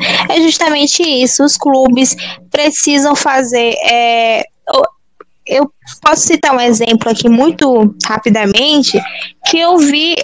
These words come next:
recentemente o Grêmio, o Grêmio, promovendo debate sobre, sobre racismo e antirracismo. A gente sabe casos lá da torcedora do Grêmio, como o Grêmio foi punido na época. Aí é outro debate aqui pra um outro episódio.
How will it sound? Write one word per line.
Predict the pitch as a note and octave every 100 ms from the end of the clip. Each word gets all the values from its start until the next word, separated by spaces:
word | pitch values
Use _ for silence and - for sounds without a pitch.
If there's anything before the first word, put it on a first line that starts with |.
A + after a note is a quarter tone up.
| -
recentemente | C4+ D4 - F4 F#4+ F#4 D4 C#4+ E4 E4+
o | D#4+
Grêmio, | C4+ C4 D4 F#4 C4+ A3 G#3 _
o | - G4+
Grêmio, | D#4+ D#4+ E4+ B3 - - - -
promovendo | D#4 D#4 E4 D#4 E4 D#4+
debate | D4 C#4+ C4+ D#4+ -
sobre, | E4 D4+ D4 D#4 D4 D4 - -
sobre | - C4+ C#4+
racismo | D#4+ E4+ - D#4+ D#4
e | D#4+
antirracismo. | D#4+ E4+ F4+ G4 - D4 C#4
A | C4
gente | D4+ F#4
sabe | - C#4 C4+ C4
casos | - A#3 A3 A3+
lá | A3+ G#3+
da | G#3+
torcedora | G#3+ G#3+ A#3 A3 G#3+
do | G#3+
Grêmio, | G#3 A3+ C4+ C4+
como | C4 B3
o |
Grêmio | A#3+ A#3
foi | A#3 B3 B3
punido | C4+ B3+ B3
na | C#4 E4
época. | A#3 G#3+ - - - - - -
Aí | - F#4+ F4+
é | F#4+ E4+
outro | E4 E4+
debate | C#4 B3+ B3+ B3
aqui | B3 - B3+
pra | - A#3+
um | A#3
outro | A#3+ A#3+ A#3+
episódio. | - A3+ B3 G#3+ F#3+ F#3